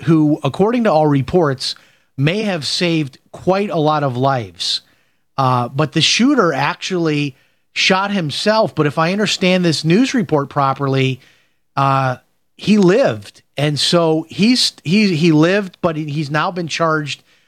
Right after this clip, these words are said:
with murder, the death of one woman, and also,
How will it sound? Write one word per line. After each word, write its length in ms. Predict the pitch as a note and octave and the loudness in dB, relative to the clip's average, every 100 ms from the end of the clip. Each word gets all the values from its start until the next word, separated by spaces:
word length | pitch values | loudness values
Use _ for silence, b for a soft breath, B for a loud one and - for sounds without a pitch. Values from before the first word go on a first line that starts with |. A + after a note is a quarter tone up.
| _ - | _ 0
with 200 | C#3+ B2 | 0 2
murder, 580 | D3 E3+ G3+ A#3+ A#3 G3+ | 2 2 0 -2 -4 -4
the 140 | C#3+ | -6
death 260 | C3 D#3+ E3 | -2 -2 0
of 140 | D3+ | -2
one 280 | C3+ F3 A#3 | 0 0 2
woman, 460 | F#3 C#3 B2+ C3+ C#3+ b b b | 2 2 0 -2 -6 b b b
and 120 | C#3 | 0
also, 720 | D#3 F3 - E3+ D#3 D3 C#3 | 0 0 0 0 2 2 0